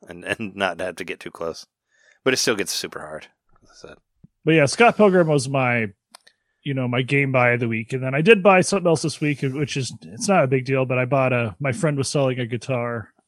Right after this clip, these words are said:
Speaker 2: and I kinda wanted a new one. My, the one I have now,
Speaker 1: Oh.
Speaker 2: I've had for, like, twelve years and it's not the best guitar, you know, it's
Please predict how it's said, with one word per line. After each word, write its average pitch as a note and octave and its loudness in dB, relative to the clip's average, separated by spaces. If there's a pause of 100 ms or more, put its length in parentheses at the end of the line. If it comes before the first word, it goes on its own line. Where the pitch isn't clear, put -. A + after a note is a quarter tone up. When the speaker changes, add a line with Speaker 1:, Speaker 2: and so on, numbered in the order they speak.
(220)
Speaker 2:
and A2+ -8
I A#2+ -4
kinda E3+ 2
wanted C#3+ 0
a C3+ -2
new C3 -2
one. B2+ -4 (100)
My, B2 -2 (240)
the C#3 -4
one D3+ 0
I C#3 0
have C3+ -2
now, G#2+ 0
Speaker 1:
Oh. - -2
Speaker 2:
I've B2 -6
had B2+ -8
for, C3+ -10
like, A2+ -8 (220)
twelve B2 -4
years A#2 -4
and G#2+ -10 (400)
it's B2+ -10
not A2 -8
the A#2+ -14 (100)
best G#2 -12
guitar, G#2+ -12
you A2 -10
know, G#2 -14
it's A#2 -16